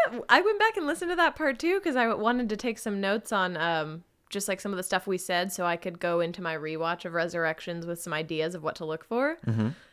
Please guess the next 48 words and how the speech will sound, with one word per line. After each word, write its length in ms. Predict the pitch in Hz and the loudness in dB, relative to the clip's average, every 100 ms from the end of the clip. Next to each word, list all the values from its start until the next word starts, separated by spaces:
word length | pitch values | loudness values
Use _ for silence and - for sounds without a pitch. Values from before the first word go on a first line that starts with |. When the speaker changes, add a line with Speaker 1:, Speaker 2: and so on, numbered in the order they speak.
| _ _ | _ _
Speaker 1:
And 100 | 220 | 2
I 80 | 226 | 4
was 100 | 233 | 4
like, 200 | 254 233 | 2 2
"Holy 260 | 311 466 480 | 2 4 4
shit, 240 | 269 330 | 4 6
I 100 | 269 | 6
actually 280 | 254 - 440 | 6 2 -2
said 160 | 415 370 | 2 4
a 60 | |
lot 220 | 277 220 254 | 6 6 4
of 120 | 196 | 2
right 260 | 180 208 - | 0 0 -2
stuff." 520 | - 214 208 - - - - | 2 2 2 -2 -12 -16 -2
<laughs> 40 | |
Like, 180 | - - | 6 8
Speaker 2:
Yeah. 100 | 101 | 8
Speaker 1:
we 120 | - | 6
were, 200 | - - | 6 6
we 180 | 226 240 | 4 2
were 120 | 277 | 0
both 300 | 214 214 277 | 2 2 0
completely 420 | 247 247 226 214 233 | -6 -2 0 2 2
right 200 | 190 190 | 2 2
about, 240 | 180 170 | 0 0
like, 200 | 156 - | 0 -2
the 80 | 185 | -4
blue, 580 | 170 170 170 175 180 220 _ _ - | -2 0 2 2 0 -4 _ _ -8
like, 180 | 165 | -6
you 320 | 190 190 190 185 | -2 2 2 0
saying 380 | 185 175 175 | 0 0 0
he's 160 | 196 175 | -2 -2
taking 240 | 190 175 | -4 -2
all 80 | 175 | -2
those 180 | 170 170 | -2 -4
blue 220 | 190 165 | -4 -4
pills 480 | 165 156 143 180 196 _ _ - | -2 -2 0 -2 -6 _ _ -10
and 100 | 165 | -6
me 160 | 180 185 | -4 -4
saying 360 | 185 165 170 | 0 0 0
Neil 180 | 170 170 | -2 -4
Patrick 320 | 190 170 170 | -2 -2 -2
Harris 220 | 185 147 185 | -4 -4 -4
is 100 | 175 | -4
wearing 520 | 160 156 151 156 175 - | -2 -2 -6 -10 -14 -4
blue 160 | 180 170 | -4 0
glasses. 800 | 175 170 190 - 98 220 - - _ | 0 0 -2 -4 -2 -4 -8 -18 _
Speaker 2:
Mm-hmm. 220 | 98 90 | -6 -4